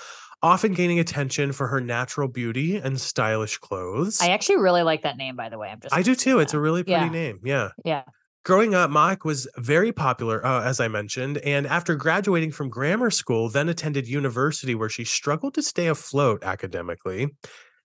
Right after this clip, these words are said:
Speaker 1: After a short while, she decided to drop out and began shifting her focus to her online presence on social media.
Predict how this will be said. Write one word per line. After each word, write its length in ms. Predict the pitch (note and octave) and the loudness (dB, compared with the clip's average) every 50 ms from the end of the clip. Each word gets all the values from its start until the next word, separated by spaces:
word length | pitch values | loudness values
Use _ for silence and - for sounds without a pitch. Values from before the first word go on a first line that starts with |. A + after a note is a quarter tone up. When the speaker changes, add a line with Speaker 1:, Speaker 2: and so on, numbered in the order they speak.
| _ - | _ -4
Speaker 1:
After 280 | C3+ C#3 D3+ - F3+ E3 | -4 -4 -2 2 2 4
a 60 | D#3 | 4
short 340 | D3 - - G#3+ A3 G3+ C3+ | 4 2 2 4 4 4 2
while, 380 | C#3 C#3+ D#3 D3+ D3+ D3 C#3 C#3 | 2 2 4 4 4 4 2 0
she 160 | - - D#3 | -2 -4 -4
decided 540 | C#3+ D3+ - - - C#3+ D3 D#3+ G3+ G#3 G#3 | -4 -4 -4 -2 -2 -2 -2 -2 -4 -4 -6
to 60 | A3 | -6
drop 360 | G3 - F3+ E3 D#3+ - - | -4 0 2 2 2 2 0
out 300 | B2 A2+ A2+ A2 A2+ A2 | 0 2 2 2 2 0
and 100 | A#2 A#2 | -4 -6
began 300 | B2 A#2+ A#2 B2+ B2+ B2 | -6 -4 -4 -4 -4 -2
shifting 400 | B2 - - D#3 D3+ - A3 G3+ | -4 -4 -4 -4 -4 -4 -6 -4
her 100 | G#3 G3+ | -4 -4
focus 480 | E3+ - - A#2 A2+ A2 A#2 A#2 - - | -4 0 0 0 0 0 -2 -4 -4 -4
to 120 | - A#2+ | -4 -4
her 140 | - C3 - - | -4 -4 -4 -2
online 480 | A#2 A#2+ B2 C3+ C#3+ C#3+ C#3 C#3 C3+ | 0 0 2 2 2 0 0 0 -2
presence 480 | - - B2+ G#2+ G2+ - G#2 G#2 G#2+ - | -2 -2 -2 -2 0 0 -4 -4 -4 -6
on 180 | - G2+ G#2 | -4 -6 -6
social 400 | G2+ - - - - - - A#2 | -4 -4 -6 -6 -4 -4 -6 -4
media. 540 | A#2+ C3+ E3 F#3+ G3+ E3 B2 F#2+ D#2 - - | -2 2 4 4 4 4 2 0 -2 -8 -12